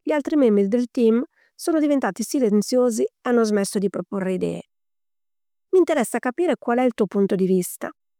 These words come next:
Cosa ti preoccupa di questo progetto?" E poi ascolta. "Ok, capisco le tue perplessità, sono legittime, ma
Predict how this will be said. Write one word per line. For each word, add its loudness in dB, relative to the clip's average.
Cosa 0
ti -2
preoccupa 0
di 0
questo -2
progetto?" -4
E -8
poi -2
ascolta. -10
"Ok, 0
capisco -2
le 4
tue 0
perplessità, -6
sono -2
legittime, 0
ma -2